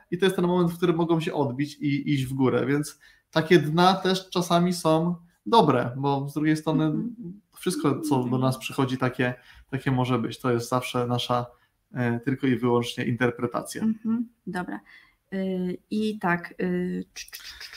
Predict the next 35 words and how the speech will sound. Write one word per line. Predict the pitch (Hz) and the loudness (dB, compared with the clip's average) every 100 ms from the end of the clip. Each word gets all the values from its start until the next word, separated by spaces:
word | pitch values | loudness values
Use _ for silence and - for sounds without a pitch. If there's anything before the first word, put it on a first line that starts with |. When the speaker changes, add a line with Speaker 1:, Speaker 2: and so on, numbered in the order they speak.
| - | -10
Speaker 2:
cz. | - | 4
Speaker 1:
Poza | 156 147 | 8 8
tym, | - 113 - 160 | 6 -2 -4 -4
e, | 127 123 123 120 - - _ _ - _ _ - | -2 0 0 -4 -6 -14 _ _ -20 _ _ 0
musicie | 135 - 180 | 0 6 6
też | 165 | 8
wiedzieć, | 151 123 117 - - _ _ _ _ _ _ _ - | 10 8 6 -2 -12 _ _ _ _ _ _ _ -6
że | 127 123 | 2 2
wszystko | - 180 175 175 | 4 4 6 4
to, | 170 | 4
co | 165 | 2
teraz | 156 165 147 139 - | 4 6 6 4 0
widzicie, | 131 131 135 135 120 117 - - - - | 0 0 2 0 0 -2 -8 -20 -20 4
to, | 156 | 8
jakie | 156 156 | 8 8
wasze | 135 143 165 | 6 6 6
życie | 131 160 147 | 6 6 6
teraz | 127 165 147 117 | 6 6 6 4
w | 117 | 4
danym | 139 135 | 6 6
momencie | 135 127 131 | 6 4 4
jest, | 127 113 - - _ _ _ _ - | 4 4 0 -12 _ _ _ _ 0
ze | 135 | 2
wszystkimi | 135 156 - 175 170 | 4 2 4 4 4
swoimi | 170 175 160 | 4 2 2
plusami | 156 165 156 180 165 139 139 143 | 2 0 2 8 8 8 2 0
i | |
minusami, | 143 147 143 139 147 123 131 175 - _ _ _ _ _ | 2 2 2 2 2 2 0 -6 -10 _ _ _ _ _
to | 151 | 2
jest | 151 147 - | 2 2 2
tylko | 175 170 208 | 2 4 0
i | 180 | 2
wyłącznie | 160 165 151 151 151 175 170 | 4 4 6 2 0 0 -2
konsekwencja | 170 151 - 151 - 165 160 165 - 160 | 0 -2 0 -2 0 0 2 0 2 0
tego | 160 160 151 147 156 185 - | 2 4 4 6 4 4 -2